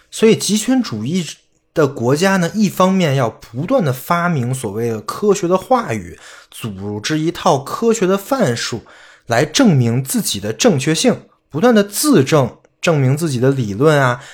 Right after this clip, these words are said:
还是自己的道路啊，是科学的。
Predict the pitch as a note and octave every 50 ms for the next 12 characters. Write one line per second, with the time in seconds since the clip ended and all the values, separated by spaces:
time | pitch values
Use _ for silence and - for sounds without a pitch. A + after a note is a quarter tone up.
0 | - - - A2+ B2 C#3 C#3+ D3 C#3 B2 A2+ G#2+ - - F#3 F3 D#3 C#3+ C3 A#2
1 | A2+ A2 A2 G#2+ G2+ G#2 - - - A2 - - - - F3+ F#3+ G3 - - -
2 | F#2+ F#2+ G#2 - -